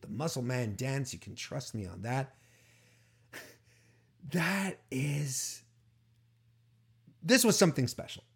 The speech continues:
It was something special. And on a, on an, an, on an evening of, uh, of Raw where everything was just, like, sinewy and going back and forth. Oh, that was so,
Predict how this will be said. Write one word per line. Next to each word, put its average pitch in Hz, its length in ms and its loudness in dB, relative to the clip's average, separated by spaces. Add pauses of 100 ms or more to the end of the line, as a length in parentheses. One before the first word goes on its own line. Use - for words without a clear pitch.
(500)
It 185 140 10
was 165 360 8
something 135 340 2
special. - 380 -6 (380)
And 151 200 4
on 160 240 8
a, 160 140 8
on 151 260 4
an, 147 360 6
an, 139 360 4
on 131 180 4
an 143 120 8
evening 233 340 10
of, 139 200 4
uh, 143 380 4
of 127 220 2
Raw 165 240 8
where 127 420 6 (320)
everything 165 340 6
was 117 140 2
just, 127 180 0
like, 135 260 6 (480)
sinewy 170 960 8
and 110 280 4 (200)
going 113 260 0
back 110 260 -4
and 92 120 -6
forth. 135 400 4 (1400)
Oh, - 360 -4 (2000)
that 120 200 -6
was 98 140 -8
so, 107 680 -2